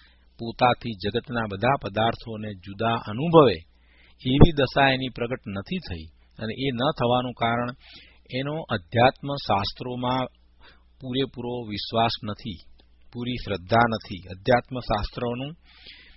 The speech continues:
એને વલણ થયું નથી, એનો ઝુકાવ થયો નથી, એટલે એમ બની રહ્યું છે. કેમ કે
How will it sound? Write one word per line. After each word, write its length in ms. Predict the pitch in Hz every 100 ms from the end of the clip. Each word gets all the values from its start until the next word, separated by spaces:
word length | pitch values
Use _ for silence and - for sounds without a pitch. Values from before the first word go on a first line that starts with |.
| _ - 131
એને 120 | 127
વલણ 480 | 92 104 120 131 -
થયું 220 | 120 127
નથી, 380 | 120 - 135 127 120
એનો 160 | 117
ઝુકાવ 500 | 95 101 - 117 127 117
થયો 240 | 107 110 123
નથી, 400 | 110 - 101 80 _ _ _ _ _ - - _ - _ _ _ _ 143
એટલે 320 | - - 151 131 - -
એમ 300 | 131 110 107
બની 220 | 104 104
રહ્યું 260 | 90 90 90
છે. 180 | - 85 - _ _ - -
કેમ 200 | 170 175
કે 160 | 180